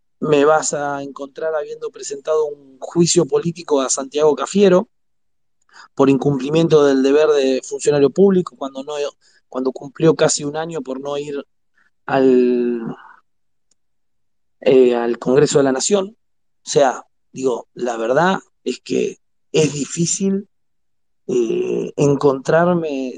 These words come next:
digamos, a, a tratar de apoyar en algún lugar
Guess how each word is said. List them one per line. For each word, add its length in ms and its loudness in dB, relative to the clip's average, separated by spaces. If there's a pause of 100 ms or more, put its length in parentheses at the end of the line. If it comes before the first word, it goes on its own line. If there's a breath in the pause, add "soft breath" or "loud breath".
digamos, 520 -16 (480)
a, 320 -6
a 160 -2
tratar 400 2
de 100 6
apoyar 640 -2
en 160 -10
algún 400 -2
lugar 460 0